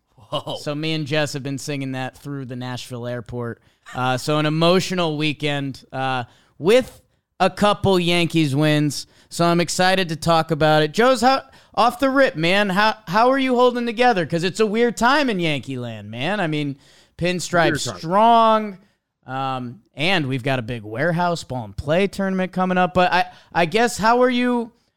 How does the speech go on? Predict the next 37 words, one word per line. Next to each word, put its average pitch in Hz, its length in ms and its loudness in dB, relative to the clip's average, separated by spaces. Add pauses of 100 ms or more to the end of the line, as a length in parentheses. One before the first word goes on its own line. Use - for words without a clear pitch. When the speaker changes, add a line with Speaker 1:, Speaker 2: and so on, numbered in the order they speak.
(300)
Speaker 2:
how 262 300 2
are 320 100 2
you 269 240 0
coping? 277 720 2
I, 208 120 4
I, 170 160 0
you 196 200 -4
know, 202 140 4
it 175 120 2
sounds 226 320 0
dramatic 214 640 2
coming 170 280 -2
off 165 200 0
a 151 60 -8
four 170 340 -4
and 170 140 0
two 170 220 0
homestand 151 720 -2
against 135 440 -8
two 151 480 -4 (460)
good 156 320 2
A 147 200 2
L 147 160 2
West 139 360 -2
teams. 147 560 -2 (480)
But, 160 200 4
um, 156 460 4 (580)
I 180 120 4
don't 226 100 4
know. 240 140 4
It's 165 180 0
obviously 180 480 2
a 185 60 2
different 175 440 0
brand 180 360 0
of 135 100 -2
baseball. 156 640 -2